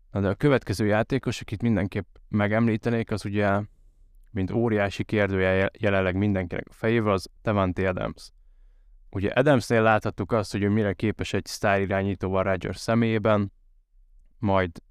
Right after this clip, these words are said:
átment a Raidersbe, és egy annyira nem jó Derek Carrral is egy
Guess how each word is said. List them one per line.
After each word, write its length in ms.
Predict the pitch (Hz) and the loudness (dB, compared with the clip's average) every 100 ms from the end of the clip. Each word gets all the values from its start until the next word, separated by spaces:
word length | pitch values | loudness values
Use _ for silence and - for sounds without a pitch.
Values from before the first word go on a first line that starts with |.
| - _ _ | -20 _ _
átment 460 | 110 104 104 92 | 0 0 -2 -2
a 40 | 95 | 0
Raidersbe, 760 | 107 104 104 95 92 101 98 | 0 0 0 0 0 0 0
és 440 | 98 - - - - _ _ _ - - | 0 -4 -10 -14 -20 _ _ _ -20 -16
egy 180 | 107 | -6
annyira 300 | 123 139 120 | -2 2 2
nem 180 | 107 110 | 2 2
jó 100 | 101 | 0
Derek 300 | 95 104 92 | 0 0 0
Carrral 280 | - 95 95 | 0 0 0
is 160 | 95 - | 0 -2
egy 220 | 92 | -4